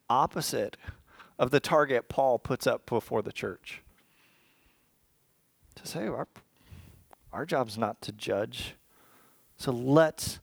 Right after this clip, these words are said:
stop condemning each other." Harmony haters condemn,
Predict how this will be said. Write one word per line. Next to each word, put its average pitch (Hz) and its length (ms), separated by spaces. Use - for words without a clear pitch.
stop 151 600
condemning 123 800
each - 260
other." 117 360
Harmony 175 480
haters 143 800
condemn, 117 640